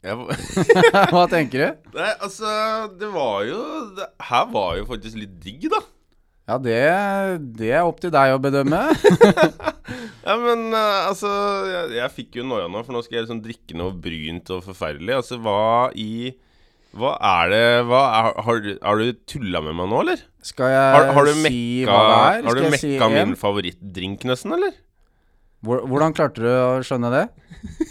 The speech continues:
Speaker 1: <laughs> Nei, jeg
Speaker 2: Det er jo helt, eh, utrolig hvis du har skjø-, for jeg, eh, ja, ok, da får vi bare si det som det er. Jeg har vært veldig grei. Fordi oppi her så er det, jeg kan si første, så kan jo du gjette de to andre. Eller vil du gjette alle tre?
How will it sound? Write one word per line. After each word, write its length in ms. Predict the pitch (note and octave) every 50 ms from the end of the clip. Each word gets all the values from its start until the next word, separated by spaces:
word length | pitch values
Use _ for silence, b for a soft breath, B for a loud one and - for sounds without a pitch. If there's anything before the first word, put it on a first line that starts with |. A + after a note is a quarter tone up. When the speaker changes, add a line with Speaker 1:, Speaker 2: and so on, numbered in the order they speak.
| - -
Speaker 1:
<laughs> 720 | - - - - _ _ _ - - A#3 G3 E3 _ -
Nei, 80 | - E3
jeg 160 | G3 F#3 F#3
Speaker 2:
Det 80 | F3+ F#3
er 160 | F#3 F#3+ E3+
jo 80 | E3 D3+
helt, 360 | D3 C#3+ B2 - - - C#3 C#3+
eh, 220 | C#3+ C#3+ C#3 C#3
utrolig 460 | C3+ - C3+ B2 A#2+ A2+ B2 D3+ F#3+ G3
hvis 180 | E3+ D3 -
du 80 | - C#3
har 140 | C3+ C3+ C3+
skjø-, 160 | - C3+ A2+ A#2
for 140 | - D3+
jeg, 320 | D3+ C#3+ B2+ A#2+ B2 C#3 D#3
eh, 480 | E3+ F3 F3+ F3+ E3 - - - - - _ _ -
ja, 140 | C#3 E3 G#3+
ok, 160 | G#3 - G#3 A3 G#3+
da 160 | - F#3 F3
får 240 | - F3 E3 D#3 D#3+
vi 80 | E3+
bare 380 | E3 E3+ D3+ C3+ C3 C#3 C#3+ D3 D3 D3 D3 D3 D3 D3
si 200 | - - C3 A#2+
det 80 | B2+ B2 -
som 80 | C#3 C3+
det 160 | C3+ C#3+ -
er. 80 | F#3+
Jeg 80 | E3+ D#3
har 80 | D3+ C#3+
vært 240 | C3+ A#2+ - _
veldig 320 | - C3+ A#2+ A2 A2+ A#2 A#2
grei. 180 | A#2+ C3 D#3+ - F#4 D#4 C#4 _ _ _ _ _ _ _ _
Fordi 320 | - - D3 D3+ D3+ D#3 D#3+
oppi 420 | D#3+ C#3+ E3 E3 E3 - C#3 C3+
her 240 | C3 C#3 E3 - F#3+
så 160 | - - D3
er 240 | C3 A#2 G#2+ G#2+ A2+
det, 100 | B2 C3 C#3+ D3 - b b b b b b b b b b b b b b b
jeg 100 | C#3+ D3
kan 140 | - - D#3
si 160 | - - D3+
første, 420 | D#3 - F3+ C#3+ - - - D#3 F3 -
så 100 | - F#3
kan 220 | F3 - E3 D#3 D#3
jo 60 | D#3
du 80 | C#3+ C#3+
gjette 380 | D3+ D3 C3 - _ - A#2 A2
de 80 | A#2+ A2
to 140 | - B2 B2
andre. 380 | A#2+ A#2 A2 G#2 A2 D3 F#3
Eller 180 | G3 F#3 F3 E3
vil 80 | E3+ E3
du 60 | E3+
gjette 240 | F3 D#3+ - - D3
alle 220 | B2+ A#2+ A2+ A2+
tre? 240 | - B2 B2+ D#3 G#3+